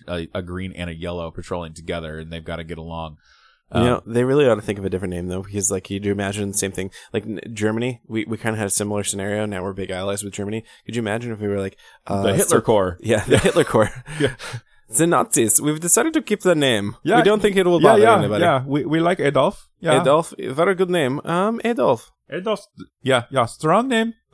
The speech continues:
Speaker 2: <laughs> Yeah, no, so maybe ditch the Sinestro Corps name for step one. Uh, um, we get it.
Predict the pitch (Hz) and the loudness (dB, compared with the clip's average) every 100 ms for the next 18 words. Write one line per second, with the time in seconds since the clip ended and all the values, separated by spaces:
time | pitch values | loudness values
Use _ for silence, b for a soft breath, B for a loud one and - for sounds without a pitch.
0 | - - - 403 - 190 - 185 - 208 | -6 -4 0 -2 0 -4 -2 -6 -6 -8
1 | 196 120 123 113 107 117 104 120 131 139 | -6 0 0 2 2 0 0 -4 -4 -4
2 | 123 - - - 110 - 101 - 98 95 | -6 -4 -2 0 0 -2 -4 -4 -4 -6
3 | 98 95 101 92 92 104 - 107 - 95 | -10 -6 -4 -4 -6 -6 -2 -2 -4 -8
4 | 67 - _ 101 104 98 95 b b b | -10 -16 _ -6 -4 -4 -6 b b b
5 | - 101 95 87 - 120 120 113 107 95 | -10 -8 -10 -14 -14 -8 -4 -2 -2 -4